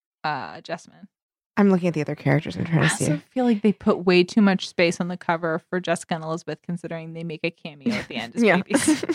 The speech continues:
Speaker 2: <laughs> As babies. Um,
Speaker 1: And what is, okay, so when you look at the pictures
Speaker 2: You know what? You're partially Alice Robertson.
Speaker 1: Oh, I like that. Yeah, I like that a lot.
Speaker 2: Not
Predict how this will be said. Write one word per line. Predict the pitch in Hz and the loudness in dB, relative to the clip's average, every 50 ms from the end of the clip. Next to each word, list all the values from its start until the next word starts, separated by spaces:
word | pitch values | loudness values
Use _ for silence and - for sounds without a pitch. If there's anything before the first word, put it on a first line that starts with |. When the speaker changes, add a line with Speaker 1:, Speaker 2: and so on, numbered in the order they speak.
| - - _ | -6 -8 _
Speaker 2:
<laughs> | _ - | _ 0
As | 233 226 196 - _ | 0 0 0 -2 _
babies. | - 165 135 - - - - 202 220 - _ _ - 415 554 587 - - - - _ _ _ _ - | -2 -2 0 -2 -2 -2 -2 -2 -2 -2 _ _ -6 -6 -4 -4 -6 -10 -14 -18 _ _ _ _ 2
Um, | 208 202 190 185 180 175 170 170 165 165 160 160 - _ _ _ _ - | 4 6 6 6 6 4 4 4 2 2 0 -2 -6 _ _ _ _ 0
Speaker 1:
And | 233 233 233 220 | 2 4 4 6
what | 233 262 311 | 4 4 4
is, | 494 494 415 - - _ _ _ | 4 2 0 0 -6 _ _ _
okay, | 208 214 220 196 151 139 | 0 2 2 2 2 0
so | - - 226 220 214 208 196 - _ _ _ _ _ _ | 0 2 4 4 4 4 2 -2 _ _ _ _ _ _
when | - 214 226 226 | 0 2 4 6
you | 233 240 220 | 6 6 6
look | 233 247 294 - | 4 4 4 4
at | 403 | 0
the | - - | 0 2
pictures | - 220 | 4 6
Speaker 2:
You | 262 | 6
know | 277 285 285 | 6 6 6
what? | 277 247 220 214 233 240 - | 6 6 6 6 4 4 6
You're | 220 220 220 | 4 4 4
partially | 220 - 214 214 208 - - 247 233 220 208 | 4 4 2 2 2 2 4 4 4 6 6
Alice | - 151 165 160 160 151 147 156 - - - - _ | 6 6 4 4 4 2 0 -2 -6 -12 -16 -16 _
Robertson. | - 180 185 185 165 156 135 - - - - - - - - 175 - _ _ _ _ _ _ _ _ - | 2 4 6 6 6 6 4 0 -4 -8 -10 -14 -14 -14 -18 -20 -20 _ _ _ _ _ _ _ _ 6
Speaker 1:
Oh, | 339 403 359 240 | 8 8 8 8
I | 226 320 | 6 6
like | 392 370 269 - | 4 4 4 2
that. | 233 226 240 - | 0 0 0 0
Yeah, | - 349 311 254 - _ _ _ _ - | 0 0 0 -2 -4 _ _ _ _ -6
I | 285 | -4
like | 269 247 - | -4 -4 -2
that | 247 240 | -4 -2
a | 247 | -2
lot. | 240 214 - - _ _ _ _ _ _ _ _ - | -2 -4 -6 -10 _ _ _ _ _ _ _ _ 0
Speaker 2:
Not | 170 175 170 165 170 - | 2 4 4 4 2 0